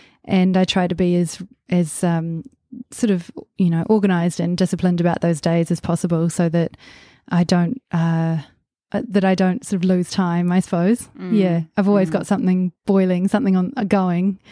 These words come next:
Speaker 1: something on the pot, you know, in the pot
Speaker 2: Yeah.
Speaker 1: going.
Speaker 2: Yeah.
Speaker 1: So, um, I like to get in there, and there are, there's definitely time where I might not do anything, but, um, usually something turns up,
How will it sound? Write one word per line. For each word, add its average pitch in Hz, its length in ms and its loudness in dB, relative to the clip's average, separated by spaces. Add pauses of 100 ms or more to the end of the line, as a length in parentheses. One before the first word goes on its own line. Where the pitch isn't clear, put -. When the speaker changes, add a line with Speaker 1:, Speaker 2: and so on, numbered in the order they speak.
(140)
Speaker 1:
something 190 280 2
on 190 120 2
the 190 80 2
pot, - 300 -2
you 185 100 0
know, 175 120 0
in 190 140 0
the 190 80 0
pot 175 160 -2
Speaker 2:
Yeah. 160 140 -4
Speaker 1:
going. 175 380 -2
Speaker 2:
Yeah. 156 440 -8
Speaker 1:
So, 180 420 2 (180)
um, 175 500 2 (180)
I 202 100 2
like 196 200 2
to 202 100 -2
get 185 160 0
in 180 160 0
there, 175 280 0
and 175 300 -4 (120)
there 226 240 2
are, 220 200 2
there's 208 240 0
definitely 202 540 0
time 175 540 -2
where 175 340 0 (320)
I 190 100 2
might 190 240 2
not 170 140 -2
do 175 160 0
anything, 170 520 -2 (100)
but, - 360 -2 (600)
um, 175 340 0 (100)
usually 170 420 2
something 175 320 -2
turns 170 280 -2
up, 165 180 -6